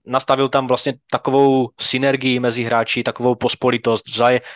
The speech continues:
vzájemný respekt, vzájemné pomáhání, které je tam vidět, eh, de facto dodnes, ale jak, jak zmiňuješ, eh, Graham Potter poté pro mě nesmyslně, eh, vyslyšel nabídku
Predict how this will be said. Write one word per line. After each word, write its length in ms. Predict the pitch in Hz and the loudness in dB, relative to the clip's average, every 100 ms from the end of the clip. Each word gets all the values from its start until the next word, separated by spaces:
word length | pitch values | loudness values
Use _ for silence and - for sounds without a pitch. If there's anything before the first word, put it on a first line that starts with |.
| - | -14
vzájemný 440 | 101 117 127 123 | -4 -2 -2 -2
respekt, 360 | 120 - - 117 | -2 -2 -2 -2
vzájemné 420 | 104 113 123 127 | 0 0 2 0
pomáhání, 600 | 117 113 123 120 123 123 - - - | 0 4 4 4 0 -6 -10 -20 -6
které 300 | 135 135 131 | 0 2 2
je 80 | |
tam 140 | 131 127 | 0 -2
vidět, 240 | 123 127 - - | -2 -4 -6 -8
eh, 140 | 123 | -6
de 120 | 117 | -4
facto 280 | 117 123 - | -2 -2 -2
dodnes, 420 | 107 110 117 117 - - | -4 -2 -2 -4 -8 -14
ale 160 | - 113 | -4 -2
jak, 140 | 113 107 110 | -2 -6 -8
jak 140 | 123 107 | -6 -6
zmiňuješ, 480 | 117 117 107 - - | -6 -6 -4 -4 -2
eh, 360 | 113 107 107 107 | 0 0 0 0
Graham 180 | 123 | -2
Potter 300 | 120 123 127 120 | -2 -2 -2 -2
poté 380 | 123 123 127 120 - - | -4 0 0 0 -4 0
pro 160 | 156 | 0
mě 280 | 156 147 139 | 2 2 0
nesmyslně, 1120 | 120 123 123 123 135 - 139 - 123 120 139 160 | -2 -6 -4 0 -2 0 -4 -2 -2 -2 -2 -4
eh, 60 | - 120 117 | -4 -2 0
vyslyšel 420 | 117 - 123 131 | -2 -4 -2 -2
nabídku 320 | 120 120 - | -2 -4 -4